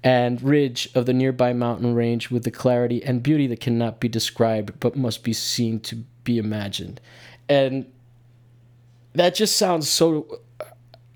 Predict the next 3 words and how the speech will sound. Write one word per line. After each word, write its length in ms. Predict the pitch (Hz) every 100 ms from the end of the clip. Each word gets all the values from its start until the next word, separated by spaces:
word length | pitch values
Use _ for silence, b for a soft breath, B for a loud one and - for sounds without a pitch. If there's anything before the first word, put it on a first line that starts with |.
| -
um, 600 | 131 123 117 113 110 120 _ -
experientially 1040 | 135 - - 160 156 147 143 143 - 131 120
vivid, 560 | 107 120 104 104 98